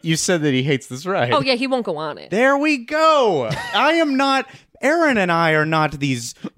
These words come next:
Speaker 1: devils on an island plotting against the, these wonderful <laughs> little rides. Other people have these opinions.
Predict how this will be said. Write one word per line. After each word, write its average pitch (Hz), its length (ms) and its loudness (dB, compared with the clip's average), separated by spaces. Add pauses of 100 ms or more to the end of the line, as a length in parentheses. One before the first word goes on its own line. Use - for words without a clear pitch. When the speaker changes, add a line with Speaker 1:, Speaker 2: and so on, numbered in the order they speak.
Speaker 1:
devils 151 640 0
on 151 180 0
an 147 140 0
island 156 760 0
plotting 175 600 0
against 160 680 -4
the, 151 380 2 (240)
these 175 240 -2
wonderful 160 840 0
<laughs> - 60 -20
little 165 280 0
rides. 190 500 0
Other 240 280 0
people 214 440 -2
have 185 240 0
these 151 180 -4
opinions. 95 680 -10